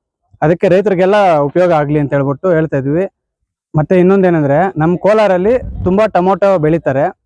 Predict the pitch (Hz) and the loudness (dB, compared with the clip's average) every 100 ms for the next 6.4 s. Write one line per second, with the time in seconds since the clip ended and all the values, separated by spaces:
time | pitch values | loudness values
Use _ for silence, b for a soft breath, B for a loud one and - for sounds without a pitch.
0 | _ 156 180 233 214 233 214 175 190 185 | _ 0 2 2 0 0 0 -2 -2 -4
1 | 160 226 247 233 226 226 247 180 202 220 | 0 0 2 0 0 0 0 0 0 2
2 | 202 196 208 220 175 190 214 214 175 160 | 0 0 0 -2 -2 -2 0 0 0 0
3 | 139 127 160 180 175 147 135 131 180 - | -2 -2 -2 -2 -2 -2 -2 -4 -6 -8
4 | _ _ _ 156 165 196 226 226 214 208 | _ _ _ -2 0 0 2 2 2 0
5 | 196 208 233 196 220 - 185 208 240 240 | 0 0 0 0 0 0 0 0 0 -2
6 | - 190 196 | -6 -4 0